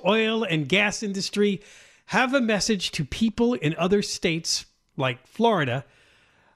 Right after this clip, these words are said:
about the policies of Gavin Newsom and the California legislature when it comes to the cost of things like gasoline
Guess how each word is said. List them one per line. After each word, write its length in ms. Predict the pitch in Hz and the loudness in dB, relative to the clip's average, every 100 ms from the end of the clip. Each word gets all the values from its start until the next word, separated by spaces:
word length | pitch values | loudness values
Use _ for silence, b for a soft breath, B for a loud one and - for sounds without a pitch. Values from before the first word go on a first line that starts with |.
| - | -6
about 300 | 127 151 - | 0 -2 -2
the 80 | 143 | -8
policies 880 | - 220 254 226 - 226 226 - | -2 0 2 0 0 -2 -2 -4
of 140 | 135 117 | -8 -2
Gavin 380 | 139 165 185 170 | 2 2 2 2
Newsom 480 | 156 - 175 175 | 0 0 -2 -2
and 140 | 180 117 | -2 -6
the 60 | |
California 640 | 110 147 143 147 156 156 143 | -4 -2 -2 -2 -2 0 0
legislature 800 | 131 117 117 131 110 - 117 - b b b b | -2 -2 -2 -2 -4 -4 -6 -8 b b b b
when 180 | 131 120 | -2 -2
it 160 | 113 | -4
comes 400 | - 131 139 139 | -2 0 0 -2
to 140 | - 113 | -6 -10
the 100 | 113 | -8
cost 680 | - 131 131 - - - - _ _ _ | -6 -2 -2 -2 -6 -8 -20 _ _ _
of 200 | 117 - | -12 -6
things 320 | 135 131 127 | -2 -2 -2
like 240 | 131 107 - | -2 -4 -4
gasoline 960 | 127 135 - 147 131 131 131 131 123 | -2 0 0 -2 -2 -2 -2 -4 -6